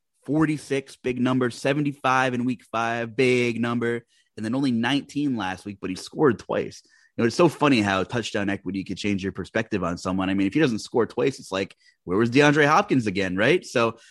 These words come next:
<laughs> and you look at Christian Kirk's numbers, right? Kirk has a twenty-five percent air yard market share, twenty-two percent week one, thirty-five percent week two, forty-two percent week three.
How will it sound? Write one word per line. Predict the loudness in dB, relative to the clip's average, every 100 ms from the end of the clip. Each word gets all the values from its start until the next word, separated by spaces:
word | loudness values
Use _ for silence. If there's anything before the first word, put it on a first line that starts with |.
| _ _
<laughs> | _ _ _ 0
and | 2 4
you | 6
look | 6 6
at | 0
Christian | -2 0 -2 -2
Kirk's | -2 -4 -2
numbers, | -4 -2 -6 -4
right? | -4 -4 _ _ _ -2
Kirk | 2 2 2 _ _ _
has | -4
a | -4
twenty-five | -2 0 2 2 2
percent | 0 -2 -4
air | 0 0
yard | 0 0
market | -2 -4 -8
share, | -10 -8 -10 -14 _ _ _
twenty-two | 2 4 4 4 2
percent | 2 4 4 4
week | 2 2
one, | 0 2 2 0 0
thirty-five | 2 4 2 0 0 0
percent | -4 -6 -6 -6
week | -6 -8 -6
two, | -2 0 0 -4 _ _ _ 6
forty-two | 8 8 4 0
percent | 0 -2 -2 -4 -2
week | -4 -4 -4
three. | -2 -2